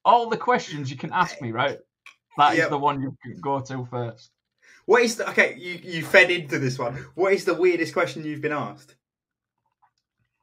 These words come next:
Speaker 1: Um, I, I, I've spoke about this recently, and it is, "Can I give myself a blowjob?"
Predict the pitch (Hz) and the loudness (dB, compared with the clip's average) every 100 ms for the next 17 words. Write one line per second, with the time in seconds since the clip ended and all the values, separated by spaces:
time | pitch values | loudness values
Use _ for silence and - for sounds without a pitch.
0 | - - - 135 131 135 120 - _ - | -20 -20 -10 -4 -2 -4 -8 -14 _ -20
1 | - _ _ 131 139 143 - - - 139 | -20 _ _ 4 4 2 -4 -8 -6 -10
2 | 120 - 127 - 180 185 170 139 135 143 | -6 -4 -4 -2 -2 0 -2 -2 -8 -8
3 | 147 123 123 117 - _ _ - 127 131 | -8 -8 -8 -10 -12 _ _ -8 -6 -4
4 | 127 - 135 131 127 123 120 - _ _ | -8 -8 -8 -4 -4 -6 -8 -20 _ _
5 | _ - 135 131 127 127 123 131 120 123 | _ -8 -6 -4 -4 -6 -4 -6 -6 -4
6 | 123 113 117 | -4 -4 -8